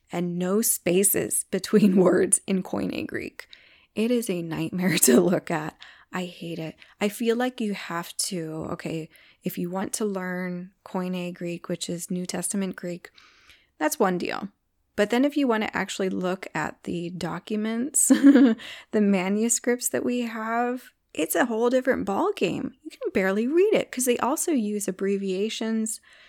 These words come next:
It's all uppercase. There's no spaces. That also means that they will stop a word in the middle of a word and put the rest of the word on the next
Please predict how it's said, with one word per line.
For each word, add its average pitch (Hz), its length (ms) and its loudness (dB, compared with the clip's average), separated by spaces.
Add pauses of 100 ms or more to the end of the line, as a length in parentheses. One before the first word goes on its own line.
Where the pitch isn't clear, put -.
(240)
It's - 80 -10
all 226 260 -2
uppercase. 240 640 -2
There's 190 200 -6
no 233 160 -2
spaces. 220 540 0
That 196 200 0
also 214 260 0
means 226 480 0
that - 180 -4
they 208 140 0
will 208 200 -4
stop 180 420 0
a 220 100 0
word 190 520 -2
in 180 100 0
the 170 80 -4
middle 175 320 -4
of 214 140 -4
a 220 80 -4
word 226 400 -2
and 170 160 -6
put - 200 -4
the 180 80 -4
rest 175 300 -6
of 220 80 -6
the 220 80 -2
word 208 260 2
on 190 140 0
the 175 60 -2
next 175 360 -6